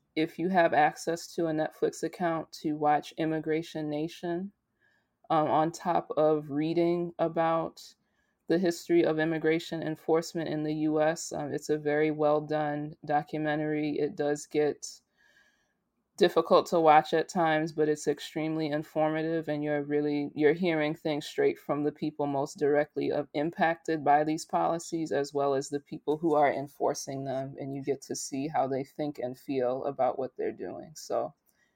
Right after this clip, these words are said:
watch Immigration Nation, look on our social media pages for ways to get involved.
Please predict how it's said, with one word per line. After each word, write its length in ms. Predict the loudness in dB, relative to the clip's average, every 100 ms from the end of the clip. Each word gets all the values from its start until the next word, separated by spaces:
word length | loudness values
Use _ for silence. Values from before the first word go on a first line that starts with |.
| _ _
watch 340 | 6 8 8
Immigration 640 | 4 0 2 2 0 -2 -2
Nation, 600 | -2 -4 -4 -4 -4 -2
look 220 | -2 0
on 140 | 0 2
our 120 | 0
social 380 | 0 -4 -2 -4
media 340 | -2 0 -2
pages 520 | 0 -2 -2 -4 -8
for 160 | -6 -2
ways 260 | -2 -2 -6
to 140 | -10
get 160 | -6 -6
involved. 600 | -6 -6 -4 -4 -6